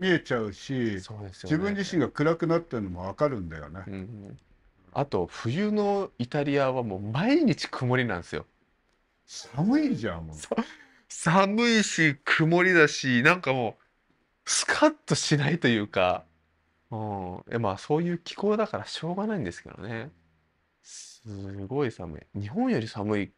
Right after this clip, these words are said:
Speaker 2: 感じしません？
Speaker 1: いや、日本より寒いよ。
Speaker 2: 寒いですよね。
Speaker 1: 寒い、寒い。だって日本よりも福井、ね、上だから。あー。でもフランスも、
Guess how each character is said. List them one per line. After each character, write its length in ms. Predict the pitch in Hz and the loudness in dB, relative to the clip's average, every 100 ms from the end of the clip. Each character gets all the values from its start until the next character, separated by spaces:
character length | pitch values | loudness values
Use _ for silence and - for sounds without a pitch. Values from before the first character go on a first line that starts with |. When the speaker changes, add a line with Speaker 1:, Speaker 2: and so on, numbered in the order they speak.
| _ | _
Speaker 2:
感 220 | - 95 | -4 -4
じ 80 | 90 | -4
し 120 | - | -6
ま 140 | 87 85 | -8 -2
せ 100 | 175 | 0
ん？ 40 | |
Speaker 1:
い 20 | |
や、 80 | 180 | 0
日 80 | 180 | 2
本 180 | 220 208 | 0 2
よ 120 | 147 | 0
り 80 | 120 | 0
寒 300 | 139 139 120 | -2 -2 -4
い 40 | |
よ。 300 | 90 107 160 | -4 -8 -10
Speaker 2:
寒 380 | - - 117 185 | -12 -12 -6 -4
い 60 | 175 | -2
で 100 | 95 | -4
す 120 | - | -6
よ 100 | 180 | -4
ね。 60 | - | -2
Speaker 1:
寒 140 | 196 | -2
い、 20 | |
寒 240 | 170 160 139 | -2 -2 -4
い。 40 | 160 | -4
だ 80 | |
っ 40 | 143 | -4
て 100 | 143 | -2
日 100 | 139 | 0
本 160 | 151 156 | 0 0
よ 140 | 120 | -2
り 60 | 110 | -4
も 200 | 107 131 | -6 -4
福 160 | 127 | -2
井、 680 | 110 101 95 90 87 85 85 82 _ _ _ 151 | -2 -2 -4 -6 -8 -8 -12 -16 _ _ _ -4
ね、 160 | 147 - _ _ _ _ _ | -4 -4 _ _ _ _ _
上 160 | 135 127 | -4 -4
だ 140 | 104 | -4
か 100 | - | -8
ら。 200 | 82 82 - | -12 -12 -16
あ 400 | 95 82 82 80 85 _ _ _ _ _ - | -16 -12 -12 -14 -16 _ _ _ _ _ -20
ー。 40 | 160 _ - | -20 _ -2
で 40 | |
も 80 | 143 | -2
フ 120 | 156 | 2
ラ 240 | 185 190 185 | 2 2 -2
ン 40 | |
ス 160 | - 175 | -4 -2
も、 1000 | 170 165 165 151 151 147 143 139 131 | 2 2 2 2 2 2 2 0 -4